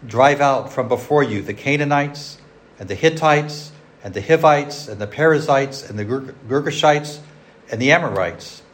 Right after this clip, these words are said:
and the Jebusites. Behold,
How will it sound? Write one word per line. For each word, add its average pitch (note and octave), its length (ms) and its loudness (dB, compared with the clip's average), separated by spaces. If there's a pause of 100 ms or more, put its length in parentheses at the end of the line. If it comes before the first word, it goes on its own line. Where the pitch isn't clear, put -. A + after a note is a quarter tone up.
and G#2+ 100 -4
the G#2+ 60 -4
Jebusites. G#2 840 -4 (1160)
Behold, A#2 600 2